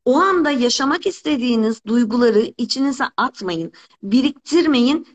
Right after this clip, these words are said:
ve yaşayın. Ben de çok fazla havluyu ağzıma, e, kapatıp da çocuklarımın duymaması için ağladığım çok zamanım oldu.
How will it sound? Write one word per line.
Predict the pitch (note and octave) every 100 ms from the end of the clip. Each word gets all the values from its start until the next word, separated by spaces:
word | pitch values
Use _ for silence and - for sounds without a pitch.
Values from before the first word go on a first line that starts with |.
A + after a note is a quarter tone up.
| -
ve | A#3
yaşayın. | A3 G#3+ - G3 F3 E3+ - - -
Ben | D4 G#4+ F4
de | D4+
çok | C#4+ B3+
fazla | - B3 A#3 G#3+ G#3 G#3 - _ _ _
havluyu | - D4 D4+ D4 C#4+
ağzıma, | A#3+ B3+ B3 B3+ C4+ C4+ B3+ A#3
e, | A#3 A3+ A3+
kapatıp | C4+ C4 C#4+ D4+ -
da | A3+ G3+ G3+ _ _ -
çocuklarımın | D4 D4+ D#4 D4+ C#4+ C4+ A3+
duymaması | D4+ D4 B3+ A#3+ -
için | A#3 A#3+
ağladığım | - A#3 A#3+ B3 B3 B3+ C4
çok | C4 E4+
zamanım | C4 B3 B3 B3 B3+ A#3
oldu. | F3+ E3+ D3+